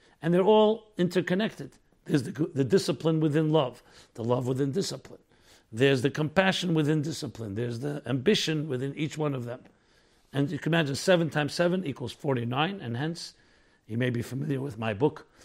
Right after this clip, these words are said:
called The Spiritual Guide to Counting the Omer, which just, some of you have asked about it. Just now, a new edition just was published,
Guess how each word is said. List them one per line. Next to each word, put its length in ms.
called 240
The 60
Spiritual 440
Guide 280
to 60
Counting 380
the 80
Omer, 320
which 360
just, 400
some 240
of 100
you 60
have 160
asked 240
about 280
it. 180
Just 280
now, 260
a 40
new 220
edition 400
just 220
was 100
published, 520